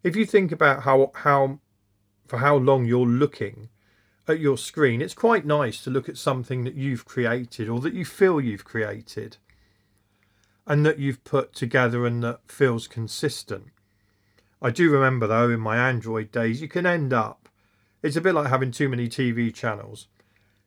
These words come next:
You, you can be changing your themes and the positions of things over and over again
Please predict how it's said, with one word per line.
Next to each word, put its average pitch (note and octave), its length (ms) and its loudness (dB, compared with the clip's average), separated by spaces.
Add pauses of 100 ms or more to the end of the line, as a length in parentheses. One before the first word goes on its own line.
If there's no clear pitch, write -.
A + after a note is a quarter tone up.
(120)
You, - 440 -10 (520)
you D#3+ 180 -4
can E3+ 120 -2
be C#3+ 120 0
changing C#3+ 580 -2
your A#2+ 180 -2
themes C#3 640 -4
and A#2 220 -4
the A2+ 60 -6
positions A#2+ 580 -6
of A2+ 100 -6
things A2+ 520 -6 (840)
over B2+ 360 2
and A#2+ 100 0
over A2 280 0
again G#2 480 -4